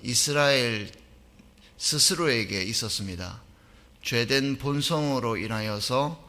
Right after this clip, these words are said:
스스로 하나님을 멀리하였던 것이죠. 그리고 메시아로 오신 예수님을 거부했던 것입니다.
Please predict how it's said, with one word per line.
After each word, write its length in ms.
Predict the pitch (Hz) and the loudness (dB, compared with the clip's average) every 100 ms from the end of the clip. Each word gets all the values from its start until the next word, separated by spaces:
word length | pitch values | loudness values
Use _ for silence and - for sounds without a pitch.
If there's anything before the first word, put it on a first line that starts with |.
| - - - | -20 -20 -12
스스로 460 | - 156 139 165 147 | -6 2 2 4 2
하나님을 1000 | 127 160 156 139 123 117 117 117 117 120 - - - - - - - - - | 2 2 4 4 2 2 2 2 -2 -6 -16 -20 -20 -20 -20 -20 -20 -20 -12
멀리하였던 840 | 95 123 143 156 143 127 120 113 | 0 2 4 4 2 2 -2 -4
것이죠. 520 | 104 107 107 101 120 156 - - - - | -4 -4 -4 -4 -4 -6 -16 -20 -20 -18
그리고 340 | - 127 117 120 | -6 -4 0 0
메시아로 640 | 113 127 120 156 147 131 | 2 4 4 4 4 2
오신 400 | 120 131 147 135 | 2 0 0 0
예수님을 880 | 117 113 - 139 131 123 151 123 90 - - - - - | 0 -2 -2 0 0 2 2 0 -2 -10 -20 -20 -20 -10
거부했던 600 | - 113 120 143 127 107 | -2 0 2 0 0 -4
것입니다. 580 | 101 98 104 95 92 | -4 -4 -6 -8 -10